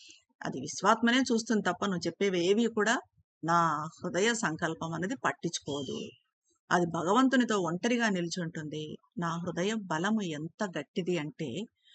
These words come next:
విశ్వ బాధను కూడా, విశ్వంలో ఉన్న సమస్త బాధను మోస్తుంది. అలా మోస్తూ కూడా ఎప్పటికీ తన మార్గాన్ని తప్పకుండా ముందుకు పయనిస్తుంది. అంత బాధను మోస్తూ కూడా ఏమైనా కుంగిపోతుందా, ఆగిపోతుందా అంటే లేదు నా హృదయము,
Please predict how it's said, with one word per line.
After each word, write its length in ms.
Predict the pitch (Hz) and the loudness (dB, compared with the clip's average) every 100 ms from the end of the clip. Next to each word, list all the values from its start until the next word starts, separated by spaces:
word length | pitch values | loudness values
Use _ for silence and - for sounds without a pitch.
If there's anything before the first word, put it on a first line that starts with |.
| - - _ 180 | -20 -20 _ 0
విశ్వ 360 | 202 - 262 | 0 2 2
బాధను 520 | 277 190 175 180 190 185 | 2 4 4 4 2 0
కూడా, 240 | 180 175 | 0 0
విశ్వంలో 460 | 160 - 190 214 208 | -2 -4 -2 -2 -2
ఉన్న 140 | 190 | -4
సమస్త 480 | 180 127 185 - 247 | -6 -4 -6 -4 -2
బాధను 440 | 202 220 226 240 | 2 2 2 2
మోస్తుంది. 680 | 220 202 - 196 160 151 160 - - - | 2 0 -2 -6 -6 -8 -12 -16 -16 -4
అలా 120 | 247 359 | -2 0
మోస్తూ 460 | 311 254 - 262 | 0 0 0 -4
కూడా 360 | 233 226 170 165 | 0 0 0 0
ఎప్పటికీ 600 | 165 - 240 226 185 175 175 | -4 -4 -6 -6 -6 -6 -6
తన 80 | 160 | -6
మార్గాన్ని 500 | 151 170 185 196 196 | -6 -6 -4 -4 -6
తప్పకుండా 580 | 185 185 185 180 156 | -8 -8 -6 -4 -4
ముందుకు 460 | 147 156 170 165 165 - | -6 -6 -6 -6 -8 -8
పయనిస్తుంది. 580 | 135 147 - - 139 - _ - - - 135 | -6 -6 -10 -12 -12 -14 _ -20 -20 -12 -4
అంత 260 | 190 214 | -2 2
బాధను 400 | 196 165 196 220 | 2 4 4 4
మోస్తూ 460 | 196 190 202 196 180 | 2 -2 -4 -4 -2
కూడా 220 | 175 202 | -2 -2
ఏమైనా 240 | 196 185 | -2 -4
కుంగిపోతుందా, 760 | 185 - 175 175 175 170 165 180 | -6 -4 -4 -2 -4 -2 -2 -2
ఆగిపోతుందా 640 | 175 170 175 165 165 160 156 | -2 -2 -4 -6 -4 -6 -6
అంటే 200 | 156 190 | -6 -6
లేదు 340 | 151 160 131 | -4 -4 -4
నా 100 | 143 | -6
హృదయము, 580 | 127 - 156 139 165 | -8 -8 -6 -6 -6